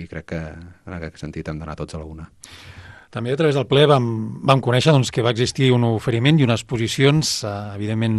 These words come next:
Speaker 2: doncs, <laughs> eh, diferents, eh, en funció del grup, eh, municipal. Eh, des del govern es va oferir,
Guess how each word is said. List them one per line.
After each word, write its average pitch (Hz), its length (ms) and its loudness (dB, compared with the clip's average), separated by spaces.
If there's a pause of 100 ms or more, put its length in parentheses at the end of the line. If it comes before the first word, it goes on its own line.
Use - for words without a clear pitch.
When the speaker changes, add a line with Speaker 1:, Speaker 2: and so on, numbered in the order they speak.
Speaker 2:
doncs, 104 260 -4
<laughs> - 40 -4
eh, 110 60 -4 (420)
diferents, 117 640 2
eh, 110 60 0 (280)
en 113 80 -4
funció 117 240 -2
del 117 140 2
grup, 113 180 -2
eh, 107 240 0
municipal. 113 560 -2
Eh, - 540 -14 (100)
des 107 140 -6
del 113 100 0
govern 117 220 2
es 113 240 0
va 113 100 2
oferir, 117 300 0